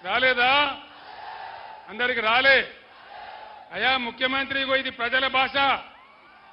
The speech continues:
నేను ప్రజల మధ్య నిల్చొని మాట్లాడుతా ఉన్నా. రాలేదా రైతు బంధు? ప్రతి ఆడపిల్లకు రెండు వేల ఐదు వందలు వచ్చినాయా?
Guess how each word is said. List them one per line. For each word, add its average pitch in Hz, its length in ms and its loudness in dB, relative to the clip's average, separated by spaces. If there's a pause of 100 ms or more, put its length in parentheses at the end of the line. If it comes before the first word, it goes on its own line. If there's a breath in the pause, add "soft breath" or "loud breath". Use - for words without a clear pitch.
నేను 220 160 -6
ప్రజల 226 340 -2
మధ్య 240 360 0
నిల్చొని 262 420 0
మాట్లాడుతా 254 520 0
ఉన్నా. 254 440 0 (1300)
రాలేదా 269 460 4
రైతు 254 260 0
బంధు? 277 520 4 (3500)
ప్రతి 220 240 -4
ఆడపిల్లకు 262 580 2
రెండు 247 220 0
వేల 262 200 4
ఐదు 262 140 0
వందలు 262 280 0
వచ్చినాయా? 254 680 2